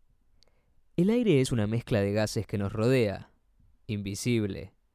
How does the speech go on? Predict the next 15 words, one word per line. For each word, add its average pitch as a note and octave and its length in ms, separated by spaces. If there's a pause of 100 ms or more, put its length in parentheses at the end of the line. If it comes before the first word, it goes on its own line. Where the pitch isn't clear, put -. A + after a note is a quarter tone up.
(140)
inodora C3+ 720 (280)
y D3+ 180
esencial C#3 580
en C3+ 120
nuestra G#2+ 320
respiración. G#2 800 (1500)
Podemos B3 340
sentir C3+ 300
su C#3 140
presencia A#2 440
cuando G#2 220
se A#2 120
mueve, A#2+ 500 (480)
es A#2 120
decir, D3 560